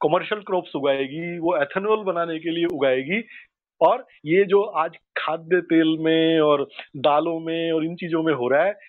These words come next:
ये हम लोग देखेंगे कि तमाम चीजों में होगा। ये जो, अ, managed price manipulation है monopolies का, ये तमाम जगह पे होगा।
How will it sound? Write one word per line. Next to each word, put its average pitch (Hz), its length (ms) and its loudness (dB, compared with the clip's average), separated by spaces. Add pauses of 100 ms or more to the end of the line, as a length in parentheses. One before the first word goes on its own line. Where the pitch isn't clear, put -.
(180)
ये 208 220 2 (640)
हम 160 160 -6
लोग 180 260 -2
देखेंगे 196 400 -2
कि 240 140 -12 (480)
तमाम 233 280 0
चीजों 180 240 -2
में 151 120 -4
होगा। 110 240 -10 (580)
ये 180 100 4
जो, 196 220 4 (460)
अ, 156 40 -4 (140)
managed 170 720 -2 (440)
price 151 220 -2 (100)
manipulation 147 580 -2
है 139 80 -2
monopolies 135 520 -4
का, - 300 0 (360)
ये 190 180 2 (540)
तमाम 190 340 0
जगह 196 240 2
पे 196 100 2
होगा। 190 400 2